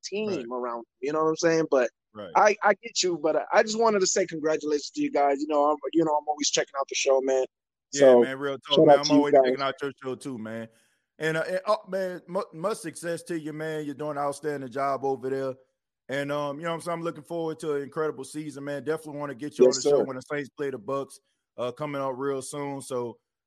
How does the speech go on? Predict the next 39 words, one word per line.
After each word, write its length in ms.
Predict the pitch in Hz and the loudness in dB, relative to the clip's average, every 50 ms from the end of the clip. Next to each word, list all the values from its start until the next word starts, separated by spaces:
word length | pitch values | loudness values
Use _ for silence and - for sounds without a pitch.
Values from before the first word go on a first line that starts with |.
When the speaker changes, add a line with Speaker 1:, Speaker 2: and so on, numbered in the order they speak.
| _ _ _ | _ _ _
Speaker 2:
man, 320 | - 135 147 147 147 147 139 | -6 -4 -4 -4 -4 -6 -8
you 60 | 151 | -8
know 60 | 170 | -6
what 40 | 170 | -6
I'm 60 | 165 | -6
saying? 200 | 160 180 165 156 | -6 -8 -8 -8
Keep 180 | - 196 185 143 | -8 -10 -10 -6
holding 300 | 170 175 180 170 165 170 | -4 -4 -4 -4 -6 -8
it 40 | 151 | -6
down 220 | 160 170 175 170 160 | -6 -4 -4 -4 -6
for 120 | 156 156 | -6 -8
Bucs 300 | 131 147 165 165 151 123 | -4 0 0 0 0 -2
Nation, 440 | 147 156 160 165 156 - 165 156 156 | -4 -4 -4 -4 -4 -6 -8 -10 -8
and, 40 | 156 147 | -8 -8
you 40 | 147 | -8
know 60 | 147 | -8
what 40 | 151 | -8
I'm 40 | 147 | -8
saying? 260 | - 160 151 151 143 | -8 -8 -8 -8 -8
And 80 | 139 120 | -10 -10
keep 180 | - 165 151 156 | -12 -12 -10 -8
on 180 | 156 151 147 127 | -6 -6 -6 -6
doing 200 | 147 147 147 143 | -6 -6 -4 -6
what 140 | 139 135 | -6 -8
you're 100 | 131 131 | -10 -10
doing, 300 | 123 139 135 127 123 117 | -8 -6 -4 -4 -4 -6
man. 220 | 117 117 120 123 127 | -6 -6 -6 -6 -4
I, 180 | 127 120 117 - | -4 -6 -6 -8
you 120 | 101 127 131 | -12 -12 -10
know, 140 | 127 127 | -8 -8
enjoy 300 | 127 120 107 104 135 139 139 135 | -8 -8 -8 -8 -6 -6 -6 -6
the 40 | |
Speaker 1:
Thank 80 | 127 _ | -8 _
Speaker 2:
content, 420 | - 135 135 127 123 120 113 127 | -12 -10 -6 -2 0 0 4 6
Speaker 1:
you. 80 | 123 113 | 6 6
Speaker 2:
great 220 | 107 135 139 - - | 6 4 0 -4 -6
content. 540 | 143 143 135 131 117 _ - 127 127 117 - _ _ _ _ _ _ _ _ _ _ | -8 -6 -6 -8 -8 _ -12 -12 -12 -12 -14 _ _ _ _ _ _ _ _ _ _
And, 240 | 120 123 127 127 131 | -8 -8 -6 -2 -2
uh, 260 | 135 135 131 131 123 | 0 0 0 0 -2